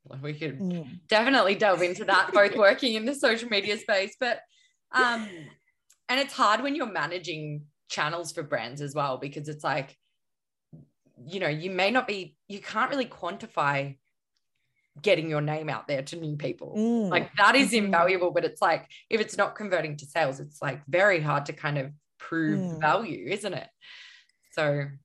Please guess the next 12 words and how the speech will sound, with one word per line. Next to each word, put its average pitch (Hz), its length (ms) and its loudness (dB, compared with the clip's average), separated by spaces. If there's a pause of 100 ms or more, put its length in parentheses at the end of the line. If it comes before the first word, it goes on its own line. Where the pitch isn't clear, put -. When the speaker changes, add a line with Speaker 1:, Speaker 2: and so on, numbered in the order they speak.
(100)
Speaker 2:
It 175 140 -6
is. 156 720 -4
It 180 120 4
is. 165 160 2
It's - 200 -6
really 202 200 0
interesting. 170 520 -6
I 160 100 -8
think 180 300 -8
that - 260 -8
for 185 100 -2
me 185 400 -2